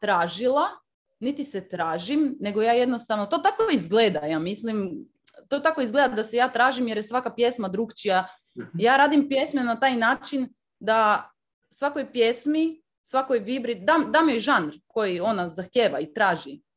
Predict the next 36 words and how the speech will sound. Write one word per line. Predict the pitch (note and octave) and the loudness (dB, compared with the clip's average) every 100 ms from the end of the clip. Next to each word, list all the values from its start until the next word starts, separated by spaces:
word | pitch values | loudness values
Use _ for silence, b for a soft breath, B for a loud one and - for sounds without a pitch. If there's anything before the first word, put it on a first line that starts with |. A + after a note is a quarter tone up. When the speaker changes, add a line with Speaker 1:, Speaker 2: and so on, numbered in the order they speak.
| - | -10
Speaker 2:
Mhm. | A#2+ B2 C3+ - | -6 -6 -6 -4
Speaker 1:
Po | G#3+ | 0
mom | G#3+ B3+ F#3 F3+ | 2 2 -2 -4
nekom | F3 D3 | 0 4
Speaker 2:
A, | |
znači, | D3+ D#3+ C#3+ | 4 4 2
to | G3+ | 4
je | F#3+ | 6
autorska, | F#3+ F#3 F3 - - C#3+ - | 6 4 2 0 0 0 0
to | F3 E3+ | 4 4
je, | D#3+ | 4
to | F#3+ | 2
je | F3 | 2
namjera | E3 D#3 B2 G2 G2 | 4 2 0 -4 -6
zapravo | G#2+ - B2+ A#2+ A2+ | -10 -4 -2 0 4
autorska, | B2+ B2+ F#3 F3+ - F#3+ F3 - | 4 4 0 -4 -2 -2 -2 -4
a | C3+ | -2
ne, | D3 D#3+ D#3 D3 | 0 0 0 -2
ne | D3 E3 | -2 0
u | D3 | 0
smislu, | - D3+ D#3 - C#3 C3 b b _ | 0 -4 -4 -2 -4 -4 b b _
e, | C3+ B2+ | -2 0
pikanja | - - C#3+ C3 B2+ | -4 0 0 2 2
sad | - B2+ A#2+ | 0 -2 0
idemo | C3 C3 C3 B2+ B2 | -2 0 -2 -2 -2
ovako, | B2+ B2+ B2 B2+ | 0 0 0 -4
malo | B2 B2+ B2+ | -2 0 -2
idemo | A#2+ B2 | -4 -4
onako, | B2 A#2+ B2 - B2 | -4 -4 -4 -4 -6
nego | A#2 B2 | -4 -2
baš | C3 C3 | 0 0
želiš | A#2 C#3 B2+ - | 0 0 2 0
Speaker 1:
Ne, | |
ne, | D#4 | 0
Speaker 2:
tako. | D#4+ - | -2 -6
Speaker 1:
da. | - E4 B3 E3+ - | -12 -4 -2 -4 -12